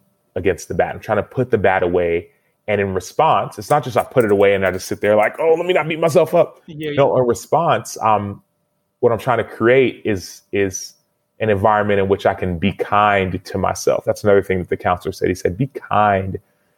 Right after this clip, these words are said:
Speaker 1: to yourself." And what that looks like, what that means is, as men, each and every one of us have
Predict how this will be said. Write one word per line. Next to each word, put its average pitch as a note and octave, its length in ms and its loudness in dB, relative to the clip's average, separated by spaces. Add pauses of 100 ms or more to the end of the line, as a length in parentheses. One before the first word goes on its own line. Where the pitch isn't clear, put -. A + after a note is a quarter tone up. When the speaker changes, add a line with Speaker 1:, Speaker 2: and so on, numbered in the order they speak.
(240)
Speaker 1:
to - 140 0
yourself." - 640 0
And G2 240 -4 (800)
what - 120 -6
that G#2 160 4
looks B2+ 280 2
like, F#2 220 2
what G2 100 -6
that G2 140 0
means B2 440 0
is, F#2+ 360 2 (2750)
as A2 180 -2
men, A#2+ 280 2
each B2+ 160 -4
and D#3 80 0
every A#2 140 2
one G#2+ 160 2
of F#2 100 0
us F#2+ 120 -2
have G#2 420 -2